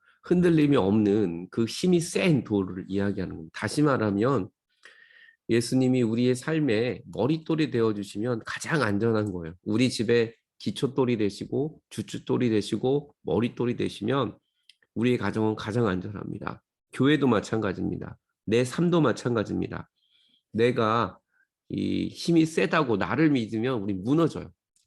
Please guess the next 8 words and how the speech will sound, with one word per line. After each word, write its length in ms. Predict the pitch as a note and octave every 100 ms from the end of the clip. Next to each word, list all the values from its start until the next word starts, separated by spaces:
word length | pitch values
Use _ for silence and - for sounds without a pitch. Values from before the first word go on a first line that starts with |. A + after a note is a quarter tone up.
| -
하지만 340 | A2 A#2 A2
예수 320 | G#2+ A#2 D#3
그리스도가 680 | C#3 B2 B2+ A2+ A2+ A2+ A#2 _ _ _ -
내 160 | G2+
삶의 400 | G#2 A#2+ A2+ G#2+
머릿돌이 560 | F2+ F#2+ A2+ - B2+ A#2
되시기 440 | G2 F#2 - F#2+ _ _
때문에 640 | F#2 F#2+ F#2 F2 G2+ F#2